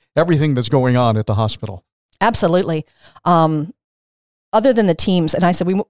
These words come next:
Speaker 2: sit on multiple different kinds of teams. I mean, anywhere from the pharmacy to, um, environmental services to your food and nutrition. We,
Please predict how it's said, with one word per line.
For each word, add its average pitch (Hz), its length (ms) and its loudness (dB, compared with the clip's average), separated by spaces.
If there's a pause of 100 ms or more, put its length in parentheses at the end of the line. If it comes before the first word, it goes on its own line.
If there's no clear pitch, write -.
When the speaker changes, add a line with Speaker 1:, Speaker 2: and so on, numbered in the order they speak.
Speaker 2:
sit 294 160 -2
on 180 120 0
multiple 175 340 0
different 160 260 -2
kinds 156 240 -2
of 156 80 -4
teams. 156 300 -6
I - 20 0
mean, 165 180 0
anywhere 190 300 0
from 175 140 -6
the 165 100 -2
pharmacy 160 800 0
to, 151 460 -4 (280)
um, 185 100 -2
environmental 180 420 0
services 165 840 0
to 226 180 -4
your 185 140 -4
food 185 200 -2
and 170 60 0
nutrition. 160 560 0 (300)
We, 190 340 -2